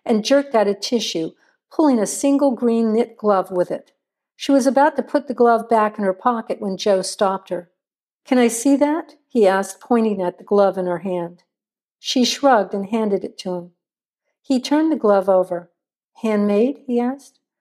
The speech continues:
"I know you didn't bring me down here to talk about my knitting," she said, swallowing hard and wiping the tears from her eyes.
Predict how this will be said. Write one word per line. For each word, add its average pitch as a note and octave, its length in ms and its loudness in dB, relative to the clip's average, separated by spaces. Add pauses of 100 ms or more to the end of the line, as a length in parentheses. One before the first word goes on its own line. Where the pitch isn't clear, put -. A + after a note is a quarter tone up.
(460)
"I D#4 100 2
know D#4+ 140 4
you D4+ 180 4
didn't C4 240 2
bring B3 220 2
me A#3+ 100 4
down A3 300 0
here G#3+ 180 0
to G#3 100 0
talk A#3 300 -2
about G#3+ 280 2
my G#3+ 140 4
knitting," G3 480 2
she F#3 240 -6
said, F#3 360 0
swallowing G#3 560 0
hard G3 340 0
and F#3+ 100 -4
wiping G3+ 360 0
the F3+ 80 -2
tears F#3+ 360 0
from F#3 200 -4
her F3+ 120 0
eyes. F3+ 540 -6